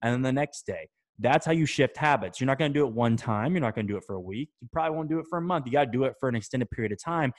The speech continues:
and it will continue to compound off one another, and that's where you're gonna start to see that change. So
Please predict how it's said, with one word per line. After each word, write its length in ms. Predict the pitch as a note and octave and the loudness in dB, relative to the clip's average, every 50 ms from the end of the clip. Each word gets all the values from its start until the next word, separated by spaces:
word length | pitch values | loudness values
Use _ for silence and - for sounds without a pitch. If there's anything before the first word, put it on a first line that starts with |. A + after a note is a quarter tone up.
| - - - _ - | -10 -20 -16 _ -4
and 100 | B2 B2+ | -2 -2
it 20 | |
will 80 | A#2 A2+ | -2 -2
continue 440 | - B2+ A2+ - - F3+ F#3 E3 | -2 -4 -4 -4 -4 -4 -2 0
to 100 | C#3 A#2+ | -2 -2
compound 580 | - - - - F3 F#3+ F#3+ D3+ D3+ D3+ C3 B2 | -4 -6 -8 -6 -4 -4 -4 -4 -4 -4 -4 -4
off 140 | A#2 G#2+ - - | -4 -6 -6 -4
one 120 | A#2 A2 | -4 -4
another, 400 | G#2 G#2 G#2+ G#2 G#2 G#2 G#2+ - _ _ _ _ - | -2 -2 -2 -2 -2 -4 -4 -6 _ _ _ _ -8
and 160 | A2 A2 B2 | -6 -4 -2
that's 180 | C#3 C#3+ D3 - | -2 -4 -4 -4
where 80 | C#3+ | -4
you're 60 | C3 | -4
gonna 80 | C3 A#2+ | -2 -4
start 180 | - - A2+ G2+ | -4 -4 -6 -6
to 60 | - | -8
see 160 | - - A#2 | -8 -6 -4
that 160 | G#2 G2+ - - | -4 -4 -4 -6
change. 360 | - - A2 G2 F#2+ F#2+ - | -6 -6 -4 -4 -4 -6 -8
So 100 | G#2+ | -12